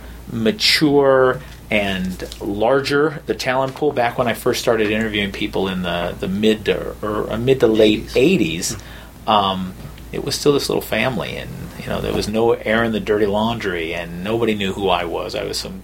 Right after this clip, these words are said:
Speaker 1: kid straight out of college who wanted to know all the secrets of Disneyland, and, you know, they didn't much <laughs> think I should know them. You know, it
Speaker 2: Mm-hmm.
Speaker 1: was, that was, that was private information. And,
Speaker 2: Yeah.
Speaker 1: uh,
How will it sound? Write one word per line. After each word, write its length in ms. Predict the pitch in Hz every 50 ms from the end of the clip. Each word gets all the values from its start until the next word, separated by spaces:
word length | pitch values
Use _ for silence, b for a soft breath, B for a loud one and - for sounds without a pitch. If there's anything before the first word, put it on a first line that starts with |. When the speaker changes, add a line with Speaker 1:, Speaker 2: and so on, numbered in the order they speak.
| - -
Speaker 1:
kid 240 | - - 110 90 -
straight 280 | - - - 107 101 101
out 120 | 98 90
of 80 | 92 -
college 480 | - - 107 101 101 101 95 95 92
who 80 | - 104
wanted 240 | 95 98 98 98 98
to 80 | 98
know 200 | 92 95 95 98
all 160 | 92 - 98 101
the 100 | 95 90
secrets 560 | - - - 113 110 - - 113 - - -
of 60 | 98 87
Disneyland, 720 | 92 113 127 127 117 107 101 95 87 87 87 87 98 104 95
and, 280 | 87 90 92 92 98 - - - - -
you 80 | - 80
know, 180 | 69 - - 90
they 160 | 101 110 113
didn't 420 | 110 101 95 92 95 92 - - - 110
much 540 | 107 104 101 101 - - - - - - - - -
<laughs> 140 | - - - -
think 480 | - - - 165 - - 143 135 -
I 100 | 139 131
should 240 | 123 - - 127 113
know 320 | 120 120 131 147 170 165
them. 340 | 139 107 101 85 82 85 87 92
You 100 | 107 107
know, 100 | 95 95
it 100 | 110 127
Speaker 2:
Mm-hmm. 80 | 117
Speaker 1:
was, 220 | 113 107 104 - - B B B B B B B B B
that 140 | 120 120 135
was, 160 | 135 113 -
that 120 | - 127 143
was 120 | 143 -
private 500 | - - - - 127 123 135 135 131 123
information. 800 | 120 113 113 - - 104 101 101 95 90 - - - 85 82 - - - - -
And, 180 | - 92 92 -
Speaker 2:
Yeah. 80 | 58 -
Speaker 1:
uh, 220 | - - - -